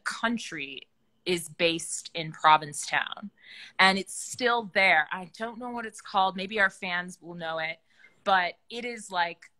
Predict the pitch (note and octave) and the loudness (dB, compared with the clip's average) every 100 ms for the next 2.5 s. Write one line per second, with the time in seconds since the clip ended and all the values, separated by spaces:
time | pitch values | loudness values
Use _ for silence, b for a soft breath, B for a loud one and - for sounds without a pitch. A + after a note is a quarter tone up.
0 | - F#3+ - - - G#3 - C#3 - - | -8 -8 -8 -14 -8 -8 -8 -14 -14 -4
1 | E3 E3 - F#3 - E3 C#3 - D#3 E3 | -4 -4 -10 -10 -4 -4 -4 -8 -10 -4
2 | E3+ E3 - F3 | -4 -4 -4 -10